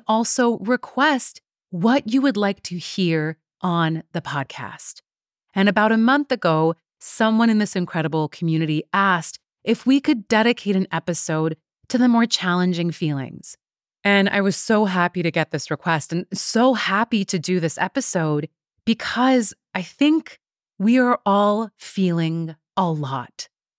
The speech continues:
With the state of the world, with just us being us as humans, we are always experiencing a wide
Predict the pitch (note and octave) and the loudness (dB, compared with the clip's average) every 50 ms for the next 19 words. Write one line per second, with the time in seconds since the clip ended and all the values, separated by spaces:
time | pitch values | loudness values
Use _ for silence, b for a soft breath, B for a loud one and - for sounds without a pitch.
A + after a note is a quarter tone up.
0 | _ _ _ _ G3 G#3 A3 A3 - G#3+ G3+ - - B3 B3 A#3 A#3 G3 F#3+ G#3+ | _ _ _ _ 0 2 2 2 0 -2 -4 -2 0 2 2 2 2 0 -2 -2
1 | G3+ F#3 G3+ G3+ G3 G3 G3 G3 G3+ G3+ G3 G3+ - _ _ _ _ _ - F#3+ | 0 0 2 2 2 2 2 2 0 -2 -6 -8 -14 _ _ _ _ _ -2 0
2 | G#3+ G#3 - - - - A3+ A3+ - - - _ _ - G#3+ A#3 A#3 - - F#3+ | 0 0 0 -4 -4 -4 -2 -2 -2 -6 -10 _ _ 0 0 0 0 -2 -6 -4
3 | - A#3 A#3 A#3 A3 G3+ G3+ - - G#3+ A3 A3+ - - - G3 F#3+ D#3 - - | -2 0 2 2 2 0 -2 -2 0 0 0 0 -2 -6 -6 -6 -8 -6 -8 -12
4 | - - G#3+ A#3 A#3+ A#3 A3 F#3+ F3 E3+ E3+ E3+ E3 - - _ _ _ _ _ | -6 -2 0 2 2 2 2 2 2 0 -2 -4 -6 -8 -14 _ _ _ _ _
5 | _ _ _ - G3+ F#3+ A3 A3+ A#3+ A#3+ B3+ - A3+ A3+ A#3 - G#3 G#3 G#3 G#3+ | _ _ _ -4 0 2 4 4 4 2 2 0 0 -2 0 0 2 2 2 2
6 | A3+ A#3+ A#3 A3+ G3+ A3+ - - - - F3+ F3 F3+ F#3+ G3+ A3 A#3 - - B3+ | 2 0 0 -2 -4 -6 -10 -10 -4 -2 2 2 2 2 2 0 -2 -2 0 0
7 | B3+ B3 A#3 - - G#3+ A#3+ B3 A#3+ G#3+ F#3+ E3+ F#3 A3+ A#3+ C4 C4 C4+ C4+ C4+ | 2 0 0 -2 -4 -2 -2 -2 -2 -6 -8 -6 -4 -2 0 0 0 2 2 2
8 | C4+ C#4 C#4 C4+ | 2 0 0 -2